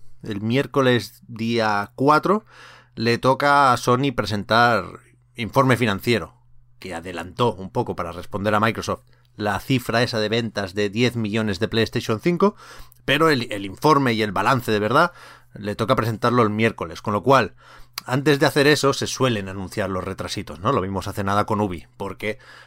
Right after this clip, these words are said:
eh, se considera información de interés no solo para los jugadores, sino también para los inversores.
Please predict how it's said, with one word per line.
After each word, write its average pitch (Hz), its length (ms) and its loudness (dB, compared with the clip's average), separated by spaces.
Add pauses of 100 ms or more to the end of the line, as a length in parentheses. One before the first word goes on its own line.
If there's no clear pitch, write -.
(180)
eh, - 180 -16
se - 160 -12
considera 101 480 -6
información 107 680 -4
de 117 80 -2
interés 117 540 -4
no 110 220 -2
solo 95 360 -4
para 110 260 -2
los 117 140 -4
jugadores, 117 600 0
sino 101 260 -6
también 98 280 -4
para 98 180 -2
los 95 180 -2
inversores. 92 540 -4